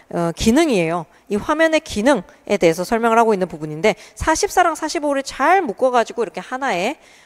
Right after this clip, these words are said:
어, 배치와 기능으로 물어보시면은 좋은 문제 나오지 않을까라는 생각이 들어요. 저는 추천드리는 건 나는 날리고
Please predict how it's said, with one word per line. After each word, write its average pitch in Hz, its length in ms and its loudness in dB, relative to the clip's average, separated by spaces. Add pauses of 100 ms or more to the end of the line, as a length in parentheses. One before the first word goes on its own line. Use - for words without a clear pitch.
(160)
어, 170 80 -4
배치와 247 540 0
기능으로 208 920 -4
물어보시면은 196 920 0 (240)
좋은 185 260 -4
문제 202 240 -4
나오지 160 280 -4
않을까라는 160 520 -8
생각이 214 300 -4
들어요. 156 280 -6 (240)
저는 285 280 2
추천드리는 320 520 0
건 220 140 0
나는 208 240 0
날리고 180 480 2